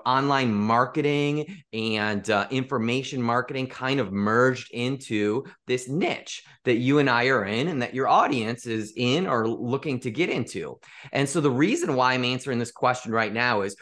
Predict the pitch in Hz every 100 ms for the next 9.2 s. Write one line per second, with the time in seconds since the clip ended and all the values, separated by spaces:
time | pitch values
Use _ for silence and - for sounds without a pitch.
0 | - - 107 143 165 127 123 120 - 113
1 | 123 120 98 73 143 113 90 95 123 -
2 | - 120 123 - 131 190 226 226 - 143
3 | 131 123 - _ _ _ _ 131 135 -
4 | 240 170 160 - 170 139 - - - 123
5 | 123 156 214 233 226 _ 220 220 262 226
6 | 156 180 170 151 135 - 107 135 127 87
7 | - - _ _ 135 131 - 160 190 -
8 | 104 101 107 117 - - 117 113 - 123
9 | 123